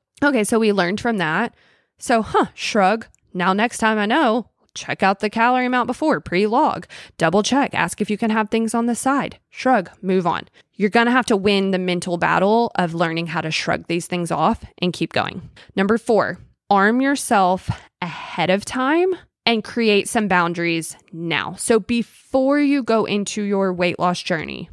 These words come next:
or if you're starting right now with this mental battle, I want you to mentally prepare yourself some of the boundaries that you need to set. Some people get into this and they start trying to set boundaries, and it's like, okay, like, if you had set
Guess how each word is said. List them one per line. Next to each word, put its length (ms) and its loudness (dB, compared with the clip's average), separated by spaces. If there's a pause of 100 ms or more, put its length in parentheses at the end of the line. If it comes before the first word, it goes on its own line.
(220)
or 220 2 (340)
if 220 -2
you're 120 4
starting 520 0
right 180 2
now 260 0
with 220 -6
this 220 -2
mental 340 -2
battle, 380 0 (220)
I 40 -20 (200)
want 140 2
you 100 4
to 80 4
mentally 560 2
prepare 320 -2
yourself 420 -2
some 520 0
of 120 -4
the 180 0 (140)
boundaries 540 0
that 100 -8
you 140 -2
need 200 -2
to 80 -6
set. 320 -6 (400)
Some 200 0
people 240 2
get 280 -2
into 240 2
this 220 0
and 140 0
they 120 4
start 300 0
trying 340 -2
to 80 2
set 340 -2
boundaries, 800 2
and 160 0
it's 160 -2
like, 280 -2
okay, 540 0
like, 320 0 (380)
if 180 0
you 220 2
had 180 2
set 360 -2